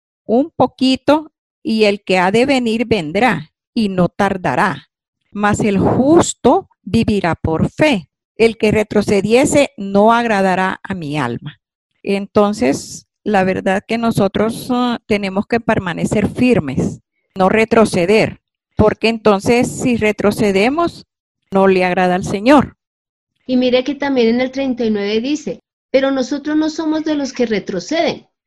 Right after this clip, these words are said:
Speaker 2: para perdición, sino de los que tienen fe para preservación del alma". O sea que finalmente una de las
Speaker 1: Sí.
Speaker 2: consecuencias de no perseverar en la vida de fe es que,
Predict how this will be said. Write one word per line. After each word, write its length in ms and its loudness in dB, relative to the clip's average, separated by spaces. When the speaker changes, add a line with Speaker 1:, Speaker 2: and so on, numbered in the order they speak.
Speaker 2:
para 320 -2
perdición, 800 -4
sino 440 2
de 120 2
los 180 -2
que 280 -2
tienen 460 2
fe 240 -2
para 440 -2
preservación 1200 -4
del 240 -2
alma". 340 0
O 100 -20
sea 200 2
que 120 -2
finalmente 460 0
una 100 -6
de 60 -2
las 120 0
Speaker 1:
Sí. 60 -6
Speaker 2:
consecuencias 800 0
de 140 2
no 320 0
perseverar 800 0
en 100 0
la 100 0
vida 260 0
de 120 0
fe 440 -4
es 180 -8
que, 380 -4